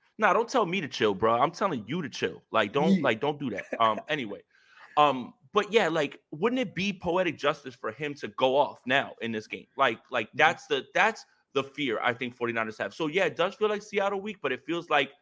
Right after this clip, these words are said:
Speaker 1: you know, Seattle sucks, but it feels like now you have to do it all over again with Russell Wilson. And, and that's the thing is,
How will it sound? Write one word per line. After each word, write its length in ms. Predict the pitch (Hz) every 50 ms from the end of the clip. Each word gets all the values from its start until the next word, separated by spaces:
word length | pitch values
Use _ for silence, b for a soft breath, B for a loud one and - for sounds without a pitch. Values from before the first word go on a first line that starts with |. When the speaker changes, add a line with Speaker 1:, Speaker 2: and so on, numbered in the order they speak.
| _ _ _ _ -
Speaker 1:
you 80 | 196
know, 60 | 151
Seattle 280 | 131 - 175 175 180 196
sucks, 480 | - - - 151 - - - - - _ _ _ _ _ _ _ -
but 300 | 135 135 117 - - - _ _ _ -
it 60 | 120
feels 260 | - 175 185 170 151 -
like 280 | 147 131 117 107 - _ _ _ _ _ _ _ _ -
now 320 | - 127 156 165 151 139 123 117 -
you 160 | 127 143 147
have 140 | 151 147 143 123
to 60 | 113
do 180 | 110 139 139 135
it 60 | 123
all 160 | 123 117 120 135
over 260 | 139 113 107 107 104
again 340 | 101 107 107 101 95 90 92
with 160 | - 110 110 107
Russell 280 | 117 117 - - 101
Wilson. 420 | 113 127 127 120 - 110 98 87 -
And, 140 | 120 120 120 -
and 200 | 127 120 123 135
that's 240 | 151 170 165 -
the 80 | - 139
thing 240 | - 151 143 120 110
is, 220 | 110 123 127 123